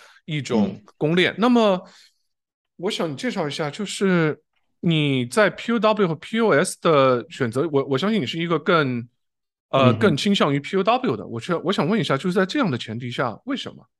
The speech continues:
Speaker 1: 对吧？为什么你更倾向于P O W？你为什么觉得P O W，啊，
Speaker 2: 嗯。
Speaker 1: 是对这个解的一个正确的解，而不是P O S？你能综合的去聊一聊你的看法吗？
Speaker 2: 对，我，我觉得，我，我觉得我需要，呃，大家先思考一个问题啊，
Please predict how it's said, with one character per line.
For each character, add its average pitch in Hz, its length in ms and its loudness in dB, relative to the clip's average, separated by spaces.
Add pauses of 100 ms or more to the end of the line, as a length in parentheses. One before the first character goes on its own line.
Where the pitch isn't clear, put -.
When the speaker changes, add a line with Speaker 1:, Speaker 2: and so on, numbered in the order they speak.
(200)
Speaker 1:
对 127 80 -6
吧？ - 240 -10
为 294 80 -4
什 - 160 -6
么 113 120 -6
你 113 160 -6
更 95 240 -12
倾 107 180 -12
向 101 160 -12
于 101 60 -14
P - 140 -18
O 101 60 -10
W？ 113 360 -12
你 113 80 -12
为 156 100 -4
什 139 120 -8
么 120 280 -6
觉 113 140 -10
得 120 80 -8
P 131 160 -10
O 135 60 -4
W， 143 320 -4 (880)
啊， 123 140 2
Speaker 2:
嗯。 110 40 2
Speaker 1:
是 107 120 -4
对 139 200 0
这 143 160 0
个 120 80 -2
解 104 200 -6
的 104 80 -4
一 110 140 -4
个 120 240 2
正 165 180 0
确 127 120 -4
的 113 80 -6
解， - 160 -10 (160)
而 117 120 -4
不 117 120 -10
是 - 80 -12
P 131 160 -10
O 123 80 -4
S？ - 300 -10 (500)
你 131 100 -10
能 139 180 -4
综 180 160 -4
合 127 160 -2
的 120 120 -4
去 127 160 -8
聊 110 200 -2
一 131 40 -2
聊 135 120 -2
你 117 80 -6
的 101 60 -10
看 123 220 -8
法 - 80 -18
吗？ - 60 -20 (1300)
Speaker 2:
对， 202 220 6
我， 139 280 6
我 151 120 4
觉 214 100 6
得， 330 180 2
我， - 220 -8
我 135 140 4
觉 220 120 2
得 311 120 6
我 151 120 6
需 226 200 2
要， 180 500 4 (140)
呃， 120 160 -2
大 196 160 2
家 202 140 4
先 240 280 0
思 254 160 -6
考 107 180 0
一 87 140 -6
个 139 60 -4
问 165 160 0
题 - 160 -12
啊， - 180 -12